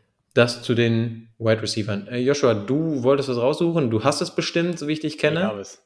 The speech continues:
Speaker 2: Ich
Speaker 1: Dann,
Speaker 2: habe es.
Speaker 1: dann hau es raus, Jung. Hau es raus.
Speaker 2: So, das Ding ist, ähm, ganz kurz, wie ich überhaupt die Position jetzt aufbauen würde, weil das ist kontextuell wichtig jetzt dafür, ja.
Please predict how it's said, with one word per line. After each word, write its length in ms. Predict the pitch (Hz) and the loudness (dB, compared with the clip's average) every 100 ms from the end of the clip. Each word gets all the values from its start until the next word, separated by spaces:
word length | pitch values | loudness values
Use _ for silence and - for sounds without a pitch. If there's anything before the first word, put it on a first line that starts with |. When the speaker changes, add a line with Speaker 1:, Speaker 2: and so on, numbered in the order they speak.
| _ - | _ -8
Speaker 2:
Ich 120 | 120 | 0
Speaker 1:
Dann, 180 | 110 117 | 2 2
Speaker 2:
habe 60 | |
es. 160 | 113 - - _ - | -2 -8 -16 _ -8
Speaker 1:
dann 240 | 113 101 107 | -4 0 2
hau 140 | 110 | 2
es 80 | 101 | 0
raus, 320 | 95 92 - | 0 0 -2
Jung. 260 | 98 87 - | -4 -6 -8
Hau 180 | - 101 | -2 -2
es 140 | 98 - | -2 -2
raus. 460 | 98 87 - - - 131 | -2 -2 -6 -12 -16 -10
Speaker 2:
So, 140 | 160 | -6
das 160 | 156 147 | -6 -8
Ding 140 | 175 | -8
ist, 380 | 190 190 - 143 | -8 -10 -12 -4
ähm, 360 | 147 147 143 - - - - - - - 120 | -2 -2 -6 -14 -20 -20 -20 -20 -20 -20 -14
ganz 200 | 143 143 | -12 -6
kurz, 200 | 151 - | -6 -6
wie 60 | 147 | -10
ich 240 | 165 151 | -10 -8
überhaupt 340 | 147 135 139 | -2 0 -2
die 60 | 143 | -4
Position 420 | 143 135 131 139 | -8 -8 -6 -6
jetzt 140 | 127 120 | -6 -6
aufbauen 360 | 117 120 107 | -8 -6 -8
würde, 140 | 107 107 | -6 -6
weil 120 | 110 | -6
das 100 | 113 | -8
ist 280 | 117 - _ _ _ _ | -14 -18 _ _ _ _
kontextuell 680 | - 131 131 123 135 107 98 | -10 -6 -6 -8 -8 -10 -8
wichtig 360 | 107 - 98 | -12 -10 -12
jetzt 200 | 98 95 | -12 -12
dafür, 320 | 101 - 101 92 | -12 -12 -10 -8
ja. 280 | 95 123 | -6 -8